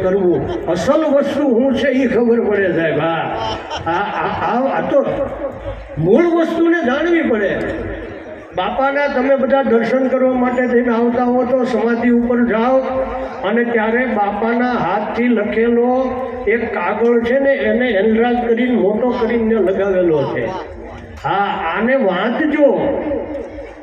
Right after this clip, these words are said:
એની અંદર હંસ જીવો જે છે, હમ, ઈ જીવો, જીવ હંસ જે છે એને જાગૃત કરવા માટે થઈ અને બાપાનો જે પ્રવેશ છે,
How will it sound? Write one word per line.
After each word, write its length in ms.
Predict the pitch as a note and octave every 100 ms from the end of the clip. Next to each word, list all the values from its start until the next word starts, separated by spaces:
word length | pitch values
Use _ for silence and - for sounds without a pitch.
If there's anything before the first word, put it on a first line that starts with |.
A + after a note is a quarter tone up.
| - - - -
એની 280 | F3+ A#3+ D4
અંદર 260 | D4 D4+
હંસ 520 | F#3 F#3+ C#4+ D#4+ - F4
જીવો 380 | D#4+ E4 E4 D#4+
જે 260 | C4+ C4+ A#3
છે, 460 | G#3 G3 E3 C3+ A#2 C3+ C3 - C3 - -
હમ, 300 | F3+ A3+ B3+ B3+ B3 - A#3 G3
ઈ 280 | A#3 C#4 C#4 C#4 C#4 -
જીવો, 380 | D3 F#3+ B3+ D#4 D#4+ -
જીવ 260 | - E4 E4+
હંસ 480 | D4+ A3+ D4 D4+ D4
જે 300 | C4 A#3+ A3+
છે 200 | D#3+ F#3+ D#3 B2 A2+ - - -
એને 320 | F#3+ A3+ G#3+
જાગૃત 680 | D3+ D#3 F3+ F3+ B3 C#4+ -
કરવા 320 | F#3+ G3+ G3
માટે 380 | F#3 F#3+ F#3+ F#3+
થઈ 360 | F3+ E3+ F#3 D3+ - - F#3 F3+ D#3+
અને 180 | F#3+
બાપાનો 580 | F#3+ D#3+ E3 E3 F#3+ F#3+
જે 180 | E3+ F3+
પ્રવેશ 460 | E3+ D#3+ E3+ F3 E3
છે, 640 | E3+ F3 E3 D3 -